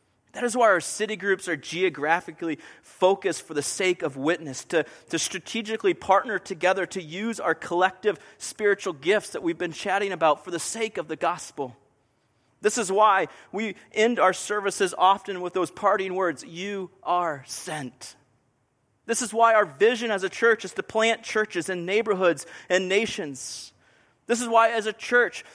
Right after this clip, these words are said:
we give significant portions of our budget every year to support the work of church planting and wanting to increase it every year,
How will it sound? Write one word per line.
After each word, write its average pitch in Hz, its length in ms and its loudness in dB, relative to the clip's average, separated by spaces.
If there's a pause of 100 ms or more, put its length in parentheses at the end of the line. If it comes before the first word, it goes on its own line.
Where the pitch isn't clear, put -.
(100)
we 214 120 0
give 220 200 4
significant 233 880 -2 (180)
portions 226 400 2
of 208 80 4
our 202 120 6
budget 202 420 2
every 208 300 0
year 208 220 -4
to 202 100 -6
support 196 500 -6
the 185 80 -6
work 175 300 -2
of 165 180 -12
church - 340 -8
planting 156 320 -8
and 196 160 -6
wanting 226 260 -2
to 220 120 -6 (100)
increase 254 600 -4
it 165 80 -2
every 156 260 -2
year, 127 320 -8